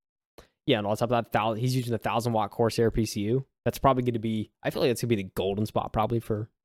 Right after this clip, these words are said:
you know, building a rig like this. You want, you know, you're gonna need at least a thousand, um,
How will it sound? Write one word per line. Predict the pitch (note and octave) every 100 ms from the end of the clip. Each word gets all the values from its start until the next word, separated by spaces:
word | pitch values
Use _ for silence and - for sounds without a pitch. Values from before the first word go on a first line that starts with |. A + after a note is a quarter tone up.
| -
you |
know, | G2+
building | G#2 G#2
a |
rig | G2+ A2
like | G#2
this. | A2+ A2
You | G#2
want, | G2 F#2 - -
you | F#2+
know, |
you're | B2 A2 A2+
gonna | G2+
need | A2
at | G#2
least | G#2+ -
a |
thousand, | G2+ G2+ A2+ - _ _ _ _ _ _ -
um, | F#2 F#2+